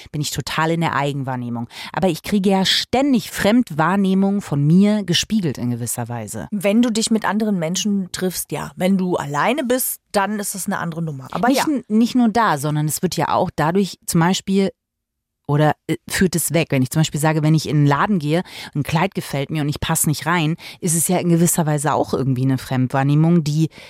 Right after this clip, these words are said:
Speaker 1: die, nee, das führt weg.
Speaker 2: Das ist
Speaker 1: Das
Speaker 2: eine
Speaker 1: ist nicht richtig.
Speaker 2: Selbstwahrnehmung.
Speaker 1: Ja, ja, aber wo ich das Gefühl hab, ich krieg irgendwie gespiegelt in meiner Eigenwahrnehmung. Also das kann zum Beispiel das Wort Attraktivität, so wie ich mich selber wahrnehme, ja schon auch verändern. Oder wenn ich weiß, wie ich aussehe und ich sehe die Mä-, Mädchen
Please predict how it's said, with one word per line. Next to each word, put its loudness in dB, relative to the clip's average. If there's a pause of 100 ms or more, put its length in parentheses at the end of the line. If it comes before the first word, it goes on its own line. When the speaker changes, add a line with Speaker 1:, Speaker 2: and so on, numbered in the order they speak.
(220)
Speaker 1:
die, 2
nee, 2
das -2
führt -6
weg. -6 (220)
Speaker 2:
Das -8
ist -
Speaker 1:
Das -
Speaker 2:
eine 0
Speaker 1:
ist 0
nicht 2
richtig. 0
Speaker 2:
Selbstwahrnehmung. -4
Speaker 1:
Ja, 2 (140)
ja, 2
aber 0
wo 2
ich -2
das -4
Gefühl 0
hab, -2 (320)
ich -8
krieg -8
irgendwie 0
gespiegelt 2
in -2
meiner 0
Eigenwahrnehmung. 2 (300)
Also 2
das 0
kann 0
zum 0
Beispiel 0
das -2
Wort -2
Attraktivität, -2
so -4
wie -2
ich -6
mich 2
selber 2
wahrnehme, 2 (280)
ja 0
schon 0
auch 0
verändern. -6 (920)
Oder 2
wenn 2
ich -4
weiß, -2
wie -2
ich -8
aussehe 2
und -2
ich -4
sehe 2
die -2
Mä-, 2
Mädchen 0